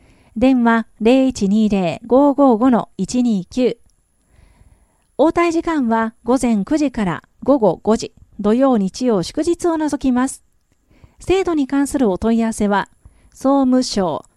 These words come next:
特別定額給付金コールセンター、電話零一二零二六零零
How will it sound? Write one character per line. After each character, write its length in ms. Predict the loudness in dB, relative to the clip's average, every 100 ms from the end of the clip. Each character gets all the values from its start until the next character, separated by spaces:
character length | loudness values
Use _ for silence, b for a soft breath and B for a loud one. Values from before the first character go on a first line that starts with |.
| _
特 300 | -6 -2 -2
別 380 | -2 -2 -6 -4
定 260 | 0 0 0
額 300 | -4 -6 -8
給 260 | -4 -4
付 120 | -4 -6
金 280 | -4 -4
コ 200 | -2 0
ー 40 | 0
ル 100 | -2
セ 200 | -2 -4
ン 80 | -4
タ 340 | -8 -8 -12 b b b b
ー、 40 | -2
電 180 | 0
話 120 | 2 2
零 220 | 0 0
一 200 | -2 0
二 200 | 0 0
零 340 | 0 -4 -6 _ _ _
二 280 | -2 -2 -2
六 340 | -2 0 -2
零 280 | 0 -2 -2
零 260 | -4 -4